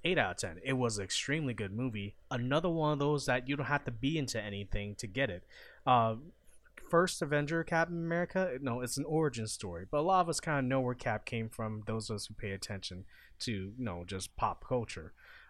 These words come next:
Um, but Captain America Winter Soldier had a lot of parts of what make other movies good, and they put it into a comic book movie. And it, it,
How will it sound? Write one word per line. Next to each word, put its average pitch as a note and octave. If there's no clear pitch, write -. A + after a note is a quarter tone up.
Um, A2+
but A#2
Captain D#3+
America E3
Winter C3
Soldier B2
had C3+
a C3
lot B2
of D#3+
parts C#3+
of A2
what B2+
make C3
other D#3+
movies B2
good, G#2
and C3
they A#2
put F3
it A#2
into A2
a F#2+
comic F#2+
book F2
movie. D#2+
And G#2+
it, A#2+
it, B2